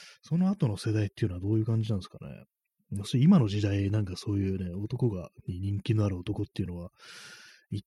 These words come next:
体ね、どういう存在なのかなと思うんですけども、なんかちょっとね、嫌な想像しちゃいますね、それ。あの、それの、今の時代だと、見た目かっこいい男で-、とかじゃなくってね、なんかこう、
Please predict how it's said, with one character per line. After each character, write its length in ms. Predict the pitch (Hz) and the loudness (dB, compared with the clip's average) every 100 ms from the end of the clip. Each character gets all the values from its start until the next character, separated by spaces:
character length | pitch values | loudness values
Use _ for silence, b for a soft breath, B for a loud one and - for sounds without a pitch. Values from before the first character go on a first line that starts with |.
| - | 0
体 180 | 135 131 | 4 6
ね、 120 | 101 | 6
ど 220 | 117 143 | 4 6
う 80 | 143 | 6
い 80 | 139 | 4
う 440 | 135 135 135 131 120 - _ | 4 2 2 0 -4 -12 _
存 260 | - 139 139 | 0 4 6
在 140 | 135 | 6
な 100 | 151 | 6
の 100 | 139 | 6
か 120 | 101 101 | 2 -4
な 140 | 104 | -6
と 160 | - 107 | -4 -4
思 140 | 113 | -2
う 20 | |
ん 20 | 98 | -2
で 120 | 90 | -6
す 80 | - | -10
け 60 | |
ど 80 | 90 | -12
も、 320 | 87 82 82 _ _ _ _ _ _ _ _ _ | -12 -14 -16 _ _ _ _ _ _ _ _ _
な 240 | 143 135 175 | 0 4 6
ん 80 | 139 | 6
か 140 | 98 | 2
ち 100 | 127 | 0
ょ 20 | |
っ 20 | 120 | 0
と 120 | 98 | 0
ね、 100 | 98 | 0
嫌 180 | 107 117 | 2 2
な 120 | 92 | -2
想 200 | - 98 | -6 -6
像 120 | 98 | -4
し 60 | - | -4
ち 80 | |
ゃ 20 | 104 | -4
い 40 | |
ま 100 | 95 | -4
す 120 | - | -8
ね、 60 | 92 | -10
そ 140 | 101 | -10
れ。 100 | 95 92 95 - - | -10 -8 -10 -12 -10
あ 100 | 101 | -8
の、 200 | 95 98 B B B B _ | -6 -8 B B B B _
そ 140 | - | -2
れ 80 | 120 | 0
の、 220 | 127 95 | 2 0
今 220 | 113 135 117 | 2 4 4
の 60 | |
時 120 | 95 | 2
代 120 | 101 98 | -2 -2
だ 80 | |
と、 400 | 95 87 82 80 - _ _ _ _ _ | -4 -10 -12 -16 -20 _ _ _ _ _
見 120 | 120 | -2
た 100 | 113 | 2
目 100 | 127 | 2
か 120 | - 123 | 2 -2
っ 20 | - | 4
こ 140 | 131 | 6
い 60 | 113 | 6
い 60 | |
男 240 | 90 98 92 | 4 -2 -6
で-、 140 | 95 - | -8 -6
と 80 | - | -4
か 80 | 101 | -4
じ 80 | 95 | -4
ゃ 40 | |
な 100 | 101 | -6
く 60 | - | -6
っ 20 | - | -10
て 100 | 87 | -12
ね、 140 | 87 - _ | -12 -18 _
な 80 | - | -16
ん 60 | 90 | -16
か 120 | - - | -18 -20
こ 380 | - 85 - - | -14 -12 -12 -16
う、 180 | _ | _